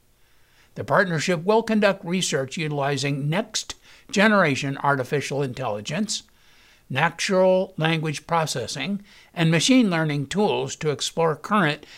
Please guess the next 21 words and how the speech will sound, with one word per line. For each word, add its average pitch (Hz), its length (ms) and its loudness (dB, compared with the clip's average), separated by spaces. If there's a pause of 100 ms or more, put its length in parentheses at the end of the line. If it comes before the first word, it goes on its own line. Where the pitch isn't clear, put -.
(140)
and 135 240 -4
future 202 480 0
M 202 200 4
S 247 200 0
D 160 240 -2
innovation 147 800 0
and 120 280 -8
trends. - 560 -6 (1700)
This 147 280 0
research 175 520 -2
will 180 180 2
live 202 240 4
in 156 160 0
an 156 280 0
open-source 208 840 4
platform 139 640 0
for 143 340 -2
all 196 380 8
industries 160 640 -2
to 139 140 -4
explore 120 760 0